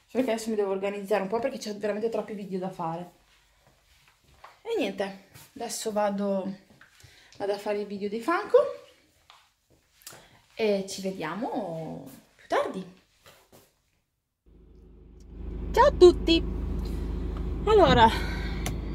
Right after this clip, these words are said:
oggi mi sono fermata stamattina mentre dicevo che facevo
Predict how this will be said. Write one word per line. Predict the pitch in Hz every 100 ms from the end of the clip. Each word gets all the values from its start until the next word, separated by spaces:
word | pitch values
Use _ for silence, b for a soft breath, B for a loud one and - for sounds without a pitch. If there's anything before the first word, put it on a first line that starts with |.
| -
oggi | 226 311 330 330 - 220
mi | 233
sono | - 285
fermata | 285 285 262 240
stamattina | - 247 233 - 254 226 208
mentre | 208 208 190 185 180 - - - - - - - -
dicevo | 240 - 220 208
che | 202
facevo | 196 - 202 196